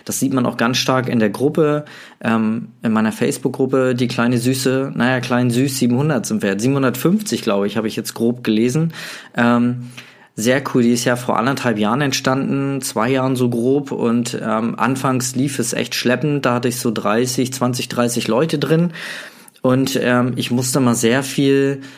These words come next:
ja, sehr viel dazu beitragen, musste ganz viel Anreiz geben, Umfragen, mal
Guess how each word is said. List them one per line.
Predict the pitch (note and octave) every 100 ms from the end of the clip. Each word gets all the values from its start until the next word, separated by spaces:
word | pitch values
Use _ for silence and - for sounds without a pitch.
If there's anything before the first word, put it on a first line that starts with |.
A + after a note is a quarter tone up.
| - - - - _ _ _ _ _ _
ja, | - A#2+ A#2+
sehr | A#2+ B2
viel | C#3 - B2+ B2+ B2
dazu | B2 B2+ G#2
beitragen, | G#2+ C3 D#3+ - C#3 C3+ C3+ C3+ C3+
musste | B2 B2+ G#2+
ganz | A2 A#2
viel | - G#2+ G#2+ G#2+ -
Anreiz | - B2+ C#3 A#2+ A#2+ B2+
geben, | A#2+ A#2 A2+ A2+ A2 A2 A2
Umfragen, | A2 B2+ C3+ - - A2 G#2 A2 G#2+ G#2+ G#2 G#2+ G#2+
mal | G#2+ G#2+ A2